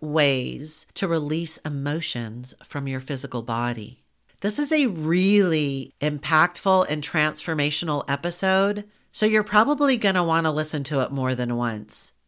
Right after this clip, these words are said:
So make sure to download it. Now, before we get started,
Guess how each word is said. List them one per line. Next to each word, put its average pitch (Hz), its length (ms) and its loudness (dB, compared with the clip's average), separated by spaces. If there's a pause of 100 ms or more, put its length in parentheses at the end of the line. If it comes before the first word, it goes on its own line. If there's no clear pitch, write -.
(260)
So 202 240 0
make 185 400 -2
sure 180 340 0
to 160 120 2
download 123 640 0
it. - 180 -12 (640)
Now, 202 200 4
before 208 340 2
we 277 100 2
get 220 220 0
started, 151 640 0